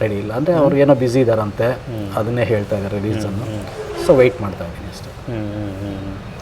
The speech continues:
Speaker 2: ಎಷ್ಟು ನಿರ್ದೇಶಕರ ಜೊತೆ ಇದುವರೆಗೆ ನೀವು ಕತೆ
Speaker 1: ಹಾ.
Speaker 2: ಹೇಳಿದ್ದೀರಾ, actually ಭೇಟಿ ಮಾಡಿದ್ದೀರಾ?
Speaker 1: ಆ,
Speaker 2: ಈ-, ಇದು
Speaker 1: ಪ್ರೊಡ್ಯೂಸರ್ಸ್,
Speaker 2: ಹಾ,
Speaker 1: ಪ್ರೊಡ್ಯೂಸರ್ಸ್.
Speaker 2: ಪ್ರೊಡ್ಯೂಸರ್ಗೆ.
Speaker 1: ಪ್ರೊಡ್ಯೂಸರ್ಸ್ಗೆ ಒಂದು
Speaker 2: ಹಾ.
Speaker 1: ಹತ್ತು ಹನ್ನೆರಡು ಜನಕ್ಕೆ ಟ್ರೈ ಮಾಡ್ತಾ ಇದ್ದೀನಿ.
Speaker 2: ಮಾಡಿದ್ದೀನಿ.
Speaker 1: ಮಾಡಿದ್ದೀನಿ.
Speaker 2: ಓಕೆ.
Speaker 1: ಮಾಡಿದ್ದೀನಿ.
Speaker 2: ಒಳ್ಳೆ
Speaker 1: So
Speaker 2: ಕತೆ.
Speaker 1: ಕೊನೆಗೆ ಅದನ್ನೂ ಯಾರೋ ಈ ಥರ ಲಿಂಕ್ ಮಾಡಿ, ಇಲ್ಲ ನಿಮ್ ಕತೆ ಒಂದ್ಸಲ ಅಲ್ಲ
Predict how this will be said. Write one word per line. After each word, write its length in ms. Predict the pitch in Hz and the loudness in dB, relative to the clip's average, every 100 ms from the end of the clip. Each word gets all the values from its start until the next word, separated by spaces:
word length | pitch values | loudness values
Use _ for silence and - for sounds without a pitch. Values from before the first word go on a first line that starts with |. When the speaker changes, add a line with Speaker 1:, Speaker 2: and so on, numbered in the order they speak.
| - | 4
Speaker 2:
ಎಷ್ಟು 320 | 151 - 269 | 4 8 8
ನಿರ್ದೇಶಕರ 540 | 214 175 202 196 185 165 | 10 10 8 8 6 6
ಜೊತೆ 260 | 135 139 | 6 2
ಇದುವರೆಗೆ 400 | 123 139 117 107 | 4 6 6 4
ನೀವು 260 | 104 98 98 - - - - | -4 -4 -6 -10 -12 -8 0
ಕತೆ 180 | 131 131 | 4 4
Speaker 1:
ಹಾ. 80 | |
Speaker 2:
ಹೇಳಿದ್ದೀರಾ, 360 | 120 101 95 92 | 2 -2 -4 -4
actually 300 | 95 110 113 | -6 -8 2
ಭೇಟಿ 180 | 139 123 | 2 2
ಮಾಡಿದ್ದೀರಾ? 380 | 104 92 90 92 - - - - - - - - - - - - - - | -2 -4 -6 -6 -8 -14 -14 -14 -12 -12 -12 -12 -12 -10 -10 -10 -8 4
Speaker 1:
ಆ, 80 | 156 | 4
Speaker 2:
ಈ-, 120 | 175 | 6
ಇದು 260 | 202 214 180 | 4 6 10
Speaker 1:
ಪ್ರೊಡ್ಯೂಸರ್ಸ್, 560 | 175 202 160 139 - | 12 12 12 10 6
Speaker 2:
ಹಾ, 60 | - | 0
Speaker 1:
ಪ್ರೊಡ್ಯೂಸರ್ಸ್. 360 | 127 139 143 120 | 4 8 8 8
Speaker 2:
ಪ್ರೊಡ್ಯೂಸರ್ಗೆ. 460 | 160 127 101 98 | 8 8 4 0
Speaker 1:
ಪ್ರೊಡ್ಯೂಸರ್ಸ್ಗೆ 680 | - - 156 147 113 - 175 | -6 2 6 6 4 4 6
ಒಂದು 240 | 147 131 | 6 6
Speaker 2:
ಹಾ. 60 | 123 | 4
Speaker 1:
ಹತ್ತು 220 | 120 143 | 4 2
ಹನ್ನೆರಡು 200 | 127 110 | 2 -2
ಜನಕ್ಕೆ 320 | 120 113 - | -4 -4 -6
ಟ್ರೈ 200 | - 95 | -8 -6
ಮಾಡ್ತಾ 240 | 92 90 - | -6 -8 -8
ಇದ್ದೀನಿ. 240 | 90 - | -8 -2
Speaker 2:
ಮಾಡಿದ್ದೀನಿ. 480 | 110 92 95 - 98 | 0 0 -4 -6 -6
Speaker 1:
ಮಾಡಿದ್ದೀನಿ. 760 | 92 87 80 80 - - 113 | -6 -6 -10 -12 -12 -8 -4
Speaker 2:
ಓಕೆ. 180 | - 110 | -4 -4
Speaker 1:
ಮಾಡಿದ್ದೀನಿ. 320 | 98 107 127 | -4 -4 6
Speaker 2:
ಒಳ್ಳೆ 240 | 139 165 185 | 8 10 8
Speaker 1:
So 60 | |
Speaker 2:
ಕತೆ. 280 | 143 139 131 | 8 6 8
Speaker 1:
ಕೊನೆಗೆ 380 | 143 160 160 151 | 10 10 10 10
ಅದನ್ನೂ 360 | 123 151 185 | 10 10 12
ಯಾರೋ 240 | 170 147 151 | 12 12 12
ಈ 80 | 143 | 10
ಥರ 180 | 139 | 10
ಲಿಂಕ್ 360 | 135 131 143 - | 10 8 0 2
ಮಾಡಿ, 200 | 127 135 | 6 8
ಇಲ್ಲ 340 | 139 131 127 | 6 6 4
ನಿಮ್ 220 | 127 120 113 | 4 2 2
ಕತೆ 300 | 127 139 127 | 6 8 8
ಒಂದ್ಸಲ 400 | 113 110 127 120 | 6 -4 -2 0
ಅಲ್ಲ 240 | 113 | 0